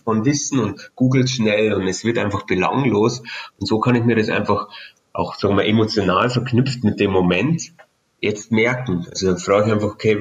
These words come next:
was ist das für ein Berg oder woran siehst du das?“ Und dann sagt er, „Ja, das ist keine Ahnung.“ Und dann, äh, für das, dass schon der Unterberg einfach nur oben flach ist und sowas. Und das merke ich mir dann viel einfacher, als anstatt, dass ich einfach Wikipedia oder so aufmache und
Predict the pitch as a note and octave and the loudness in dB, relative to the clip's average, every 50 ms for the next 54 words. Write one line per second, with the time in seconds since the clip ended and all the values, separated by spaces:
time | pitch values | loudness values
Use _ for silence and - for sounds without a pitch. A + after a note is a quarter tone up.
0 | G#2+ F#2+ F#2 - - - - A2 G#2+ - - G#2+ F#2 E2+ - D#2+ E2+ F#2 G#2+ B2 | -2 -6 -8 -8 -8 -4 -4 -4 -4 -2 -2 -2 -2 0 0 0 2 2 2 2
1 | A#2 G#2+ F#2+ F#2 F2+ F2 F2 F2 - - - _ _ _ _ _ - F#2+ G2+ G#2 | 2 2 2 2 2 0 0 -2 -6 -12 -20 _ _ _ _ _ -2 0 2 2
2 | G2+ G2 - - - C#3+ C#3+ C#3+ - C#3 B2+ - A2+ A#2 B2+ B2 B2+ B2+ - F#2+ | 2 2 0 -4 -4 -6 -6 -4 -2 -2 -2 0 2 2 2 0 0 -2 -4 -4
3 | F#2 F#2+ G#2 - - _ _ _ - - F2+ F#2 G#2 A2 A2 - - - - - | -2 -2 -4 -4 -6 _ _ _ -6 -4 0 0 2 2 2 0 -2 -6 -8 -6
4 | G2 F2 - F2+ A2 A#2 G#2+ G2 F#2 F#2 F#2 F#2 F#2 F#2 _ - - - - - | -4 -2 0 0 2 2 2 2 2 0 0 0 0 -2 _ -10 -16 -14 -14 -16
5 | - - - _ - - - - - - _ _ - - - - - - G2+ G2+ | -16 -18 -18 _ -8 -4 -4 -4 -4 -6 _ _ -20 -16 -8 -6 -4 0 0 0
6 | - - G#2 - _ _ _ - - - F#2 F2+ F#2 G2 A#2+ C3+ B2 - - - | 0 -2 -6 -8 _ _ _ -12 -6 -4 -2 0 2 2 2 0 0 -4 -10 -16
7 | _ - G2 F#2+ F#2+ F#2 - F2+ F#2 E2+ F2+ - - G2 F#2+ - A2 G#2+ G#2 F#2 | _ -2 0 0 0 0 -2 -2 -2 -4 -6 -4 -2 -2 0 0 0 0 0 -2
8 | - - G2+ G#2+ B2+ B2+ - - C3 A#2 A2 G#2+ - - - G#2+ G#2 G2+ A2 G#2+ | -2 -2 0 0 0 0 0 0 0 0 0 0 -4 -4 -2 -2 0 2 2 2
9 | G#2 G#2+ G#2 G2+ F#2+ - - F#2+ F2 - - - F#2 F#2 G2+ - - G2+ G#2 B2+ | 2 2 2 2 0 -2 -4 -6 -8 -8 -6 -6 -4 -2 -2 -2 0 0 -2 -2
10 | C3+ - C#3 B2+ G#2+ F#2+ F2+ F2 F2 F2 E2+ F2 - A2+ A#2 G#2+ - F2 F#2+ A#2 | -2 0 0 0 2 2 0 0 0 0 0 0 0 0 0 0 0 0 -2 -2
11 | B2 C3+ B2+ B2 A#2+ A2+ G#2 G2+ - - - - _ - G2+ F#2 G#2 G2+ F#2+ - | 0 2 2 2 2 0 -2 -2 -4 -10 -14 -14 _ -6 -4 0 0 0 0 0
12 | - G2+ G2+ - - G2 F#2+ G#2 G2 F#2+ F#2 G2 - G#2 G#2+ G#2+ - G2+ E2+ - | -2 -2 -2 0 -2 -2 0 0 -2 -2 -2 -4 -4 -6 -6 -6 -6 -8 -8 -4
13 | F2+ F#2+ F#2+ B2 A#2+ A2+ A2 A2 G#2+ A2 - - - - A2+ - - B2 A2+ A2 | -4 -2 0 2 2 2 2 2 2 2 2 2 2 0 0 0 0 0 2 2
14 | G#2+ G2 - | 0 -2 -2